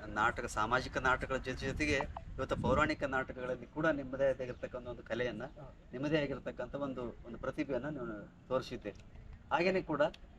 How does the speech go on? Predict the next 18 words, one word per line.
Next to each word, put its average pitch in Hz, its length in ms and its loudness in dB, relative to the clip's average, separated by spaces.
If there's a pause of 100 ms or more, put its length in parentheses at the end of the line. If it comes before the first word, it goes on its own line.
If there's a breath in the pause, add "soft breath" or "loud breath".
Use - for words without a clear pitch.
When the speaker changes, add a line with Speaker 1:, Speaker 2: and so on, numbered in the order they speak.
Speaker 1:
ಈಗ 175 140 4
ನಾವು 147 600 2
ಈಗ 120 140 0
ಪೌರಾಣಿಕ 147 500 4
ನಾಟಕದ 139 760 2 (100)
ನಂತರ 139 280 4 (640)
ಈಗ 156 160 4 (460)
ನಾವು 135 160 0
ನ-, 123 320 -2 (320)
ಸುಗಮ 180 240 6
ಸಂಗೀತ 151 320 0
ಕಾರ್ಯಕ್ರಮಗಳನ್ನ 127 640 0
ನಾವು 139 120 2
ನೋಡ್ತೀವಿ. 117 380 -2 (840)
ಈಗ 170 100 6
ಸುಗಮ 165 340 4
ಸಂಗೀತ, 160 280 2
ಈಗ 131 120 0